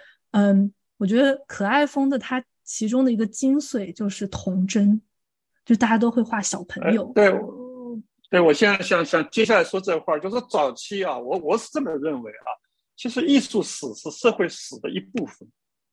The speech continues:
Speaker 2: 它不能脱离的。
Speaker 1: 那当然。
Speaker 2: 它跟，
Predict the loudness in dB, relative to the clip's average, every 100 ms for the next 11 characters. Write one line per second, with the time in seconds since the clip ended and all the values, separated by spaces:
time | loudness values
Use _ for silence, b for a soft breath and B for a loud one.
0 | _ _ _ -8 -4 -2 -4 -6 0 0
1 | 0 -10 -18 _ 2 4 4 2 4 6
2 | 8 6 6 4 0 -4 -6 -8 -10